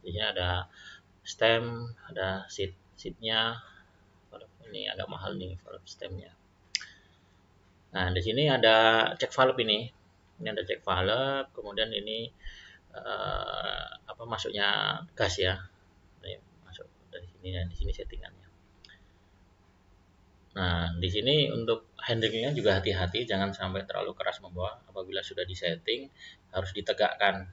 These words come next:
ya, ditegakkan, kemudian jangan terbentur-bentur, jangan kepukul-pukul. Eh, diusahakan untuk, eh, smooth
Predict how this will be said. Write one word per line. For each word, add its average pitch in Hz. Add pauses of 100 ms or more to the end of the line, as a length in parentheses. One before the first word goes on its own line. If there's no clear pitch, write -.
(120)
ya, 95
ditegakkan, 95
kemudian 98
jangan 95
terbentur-bentur, 98
jangan 98 (320)
kepukul-pukul. 104 (960)
Eh, 98 (460)
diusahakan 104
untuk, 104 (160)
eh, 104 (800)
smooth 123